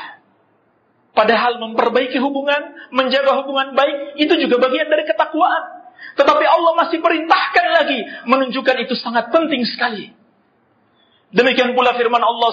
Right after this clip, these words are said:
Subhanahu wa taala disebutkan oleh Syekhul Islam Ibn Taimiyah rahimahullah. "Wa'tasimu bihablillahi jami'an wa la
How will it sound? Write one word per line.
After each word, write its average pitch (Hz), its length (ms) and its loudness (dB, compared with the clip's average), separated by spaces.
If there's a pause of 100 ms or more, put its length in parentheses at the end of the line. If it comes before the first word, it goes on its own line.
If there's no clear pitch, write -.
Subhanahu 226 440 0
wa 214 120 0
taala 208 280 2 (320)
disebutkan 220 440 -2
oleh 202 200 2
Syekhul 214 260 -2
Islam 226 260 2
Ibn 208 240 -4
Taimiyah 202 400 0
rahimahullah. 190 460 0 (1000)
"Wa'tasimu 277 960 2
bihablillahi 285 840 0
jami'an 330 520 2
wa 311 160 2
la 349 140 6